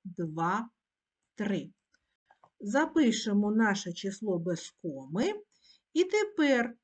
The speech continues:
треба перенести, у нас кома стояла після цифри вісім, на три знака ліворуч. І ми бачимо, що кому треба ставити перед цифрою сім. Ми теж знаємо,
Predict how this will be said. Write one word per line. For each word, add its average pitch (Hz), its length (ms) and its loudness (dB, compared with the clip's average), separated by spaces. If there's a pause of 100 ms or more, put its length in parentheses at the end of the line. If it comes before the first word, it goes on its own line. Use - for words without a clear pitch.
(120)
треба 262 320 4
перенести, 269 800 2
у 226 40 6
нас 226 200 4
кома 220 280 -2
стояла 202 440 -2
після 202 320 -2
цифри 180 480 -2
вісім, 165 640 -4 (420)
на 214 180 4
три 196 340 2
знака 190 680 0
ліворуч. 233 1900 4 (1400)
І 262 100 4
ми 247 160 8
бачимо, 226 680 2
що 262 220 0
кому 254 380 4
треба 339 340 4
ставити 359 640 0
перед 226 480 0
цифрою 240 800 -2
сім. 170 440 -6 (1500)
Ми 226 180 2
теж 320 300 2
знаємо, 269 680 2